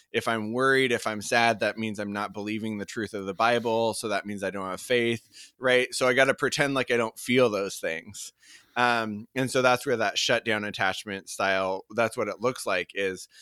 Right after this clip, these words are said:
I'm just gonna rely on logic or rationale, or I'm just gonna focus on doing things 'cause I don't wanna connect on that deep level, 'cause I've been told before that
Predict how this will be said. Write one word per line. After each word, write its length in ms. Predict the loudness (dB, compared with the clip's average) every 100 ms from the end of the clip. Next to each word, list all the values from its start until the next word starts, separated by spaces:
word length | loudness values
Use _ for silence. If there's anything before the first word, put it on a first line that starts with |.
| -20 _
I'm 180 | 2 2
just 180 | 0 -2
gonna 300 | -2 0 -2
rely 360 | -2 -2 0 -2
on 160 | -2
logic 580 | 2 4 4 2 -2 -4 -8
or 400 | -4 -2 0 0
rationale, 800 | 2 2 2 0 0 0 2 0 0
or 180 | -2 -2
I'm 140 | -2
just 160 | -6 -6
gonna 140 | -6
focus 320 | -6 -8 -8
on 180 | -8 -8
doing 380 | -6 -4 -4 -4
things 380 | -4 -4 -6 -6
'cause 180 | -2 2
I 80 | 2
don't 180 | 0
wanna 360 | -4 -4 -4 -8 _ -20 _ _ -8
connect 380 | 0 2 2 2
on 140 | -2
that 220 | -2 -4 -4
deep 300 | -4 -2 -2
level, 400 | -2 -2 -4 -2
'cause 180 | 0 0
I've 140 | 0
been 160 | -2 -2
told 320 | 0 0 0
before 360 | -6 -2 -2 0
that 200 | -2